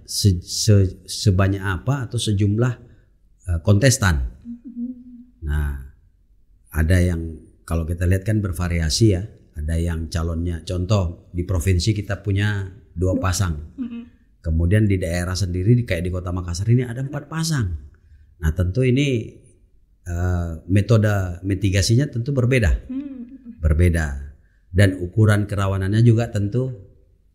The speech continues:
Speaker 2: Berbeda.
Speaker 1: berbeda, berbeda. Makanya saya, tadi saya sampaikan kita menggunakan beberapa parameter untuk mengukur itu. Tapi, eh, yang paling saya highlight, saya garis bawahi bahwa ini menjadi bagian alat ukur Polri,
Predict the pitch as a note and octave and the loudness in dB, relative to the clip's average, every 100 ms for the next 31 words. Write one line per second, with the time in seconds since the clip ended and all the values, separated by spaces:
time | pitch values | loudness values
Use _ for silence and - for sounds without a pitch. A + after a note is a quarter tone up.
0 | _ E2 F2 G2 G2 F#2 E2 D2 D2+ D2 | _ 2 4 4 2 2 0 -4 -8 -10
1 | D2 E2+ E2+ D2+ C#2 C#2 _ _ _ _ | -6 -4 -4 -6 -12 -16 _ _ _ _
2 | - D2 E2 E2+ G2+ F#2+ F#2+ - - E2+ | -10 -8 -2 2 2 0 -2 -8 -8 -6
3 | E2 E2 E2 E2 E2 A2+ G#2 F#2+ F2+ G#2 | -4 -4 -6 -8 -4 -2 -2 -4 -2 -2
4 | F#2 F2+ E2 D#2+ G#2 F2 E2 D#2+ F#2 F#2 | -2 -4 -4 -4 -4 -4 -6 -8 -6 -4
5 | D#2+ E2 E2 D#2 D2 - - D#2+ E2 E2 | -4 -4 -6 -12 -14 -18 -16 -12 -6 -6
6 | D#2 - D#2+ D2+ E2 G#2 D3+ D3 - - | -6 -4 -4 -4 -4 -2 -2 -4 -12 -6
7 | A#2+ A2 G#2+ G#2 A2 A#2+ A#2 B2+ C#3 B2+ | 0 2 2 2 4 4 2 2 2 2
8 | A#2 A2+ F#2+ A2 G2+ F2 G2+ - F#2+ F#2 | 2 4 4 2 0 0 -4 -8 -8 -8
9 | E2+ F2 F2+ F2 E2 G2+ B2 G2 F2 G2 | -6 -6 -4 -2 4 4 4 2 -2 -4
10 | D#3 - - _ - - _ _ _ _ | -4 -8 -20 _ -20 -20 _ _ _ _
11 | _ _ - - _ A#2+ C3+ D#3+ D3 A#2+ | _ _ -20 -20 _ 4 6 6 4 2
12 | A2 G2+ A2 G#2 G2 F#2+ F#2 F#2 - - | 2 0 0 0 -2 -4 -6 -10 -14 -20
13 | _ F#2+ G#2 F#2 C3 B2+ G#2+ G2+ F#2+ - | _ 4 4 6 4 2 -4 -6 -10 -2
14 | A2+ F#2+ A#2 G#2+ F2 F2 G2+ - | 0 0 0 0 0 0 -2 -4